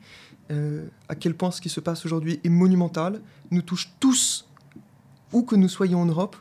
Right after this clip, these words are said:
parce que c'est notre identité qui en, qui est en jeu. Est-ce que nous arriverons à tenir nos valeurs, à défendre l'Ukraine, sa démocratie, son,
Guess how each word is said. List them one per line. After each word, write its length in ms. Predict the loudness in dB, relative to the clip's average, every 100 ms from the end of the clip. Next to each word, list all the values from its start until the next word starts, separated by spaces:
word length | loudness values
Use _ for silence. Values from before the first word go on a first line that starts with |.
| _ -10
parce 140 | -6
que 100 | -6
c'est 160 | 0 4
notre 360 | 4 4 0
identité 460 | 0 0 -2 -4 -4
qui 140 | -4
en, 80 | -6 -8 -8
qui 80 | -6
est 100 | -4
en 80 |
jeu. 220 | -2 -4 -4 -16 -20 -20 -20 _
Est-ce 180 | -2 -2
que 380 | 0 0 0 -6 _
nous 260 | 2 2 2
arriverons 540 | 0 0 2 2 0 -4
à 80 | -10
tenir 300 | 0 2 4
nos 120 | 2
valeurs, 520 | 2 2 2 0 -4 -16 _ -20 -14 -6
à 40 |
défendre 360 | -2 -2 0 0
l'Ukraine, 480 | 0 -2 0 2 0
sa 140 | -2
démocratie, 720 | -2 -2 -4 -8 -4 -4 -4
son, 460 | -8 -10 -6 -4